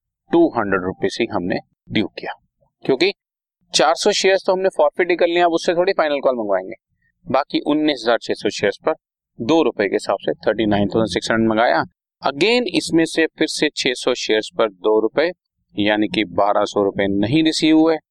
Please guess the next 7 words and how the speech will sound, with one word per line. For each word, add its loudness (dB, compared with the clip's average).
बाकी -2
थर्टी -2
एट 2
थाउजेंड -2
रुपीज -6
हमारे -6
को -2